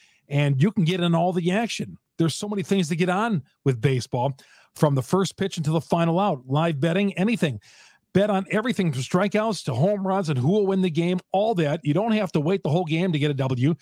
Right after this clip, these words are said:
Predict what's coming on in the next at bat with quick bets. You could be a winner. Head on over to fanduel dot com slash locked on right now.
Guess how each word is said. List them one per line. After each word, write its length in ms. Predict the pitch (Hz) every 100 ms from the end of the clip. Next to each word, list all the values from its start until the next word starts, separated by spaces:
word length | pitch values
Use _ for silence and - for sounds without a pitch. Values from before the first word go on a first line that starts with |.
| - -
Predict 280 | 151 180 -
what's 140 | 185
coming 220 | - 202
on 160 | 196 196
in 80 | 175
the 60 |
next 280 | 160 185 -
at 160 | 165 131
bat 240 | 185 220 -
with 120 | 139 131
quick 260 | 202 202
bets. 360 | - 226 - - _ -
You 320 | 107 143 240
could 240 | - 208
be 120 | 156
a 60 | 214
winner. 320 | 175 175 143 _ _ _ -
Head 140 | 254
on 140 | 240
over 220 | 214 131 -
to 80 |
fanduel 500 | 101 226 214 160 123
dot 220 | 120 160 -
com 240 | 170 165
slash 440 | - 160 156 139
locked 360 | 127 143 185 -
on 180 | 190 165
right 240 | 151 160
now. 260 | 131 127